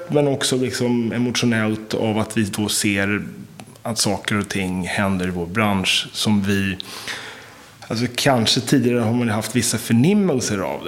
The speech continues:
det, men nu plötsligt så var det rätt mycket i öppen dager att vi har ju vetat att det har varit en, några personer då som har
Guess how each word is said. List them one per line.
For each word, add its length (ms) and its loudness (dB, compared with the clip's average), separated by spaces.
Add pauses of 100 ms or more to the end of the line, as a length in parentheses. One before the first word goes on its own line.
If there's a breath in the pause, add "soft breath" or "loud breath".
det, 100 -4 (380 loud breath)
men 480 2
nu 540 0
plötsligt 480 0
så 380 0 (720)
var 280 2
det 120 2 (100)
rätt 200 -6
mycket 240 -2
i 100 -2
öppen 300 -2
dager 300 2
att 220 -4
vi 440 0 (260)
har 120 -4
ju 60 0
vetat 440 -2
att 100 -8
det 60 -2
har 120 0
varit 220 -6
en, 300 0
några 380 0 (760 loud breath)
personer 440 4
då 160 -2
som 180 -2
har 280 -2